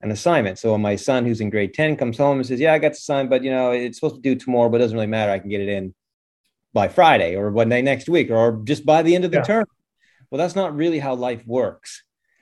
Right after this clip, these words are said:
Speaker 1: So we have to implement that as parents, which is fine, but, um, it's not really preparing this younger generation for what the reality is when they, when they leave school. But there's also that,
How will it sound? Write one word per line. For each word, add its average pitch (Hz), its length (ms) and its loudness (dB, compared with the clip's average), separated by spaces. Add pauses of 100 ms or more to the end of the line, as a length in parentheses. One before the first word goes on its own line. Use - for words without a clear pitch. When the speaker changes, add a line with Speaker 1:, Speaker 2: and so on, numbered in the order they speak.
(300)
Speaker 1:
So 123 760 2 (180)
we 156 200 -2
have 151 280 -2
to 107 320 -4 (680)
implement 120 600 -4 (200)
that 101 260 -2
as 123 160 -6
parents, 131 560 -4
which 113 140 -12
is 113 120 -10
fine, 107 540 -2 (380)
but, 110 380 0 (140)
um, 107 380 -6
it's 120 140 -8
not 135 240 -2
really 123 180 0
preparing 107 800 -4
this 101 180 -8
younger 107 240 -2
generation 101 840 -4
for 92 640 -2 (140)
what 104 120 -2
the 104 80 -8
reality 95 540 2
is 87 180 -6
when 90 160 -6
they, 87 440 -6
when 90 120 -10
they 87 140 -6
leave 92 260 -6
school. 73 400 -14 (840)
But 120 100 4
there's 123 180 6
also 143 460 6
that, 117 260 4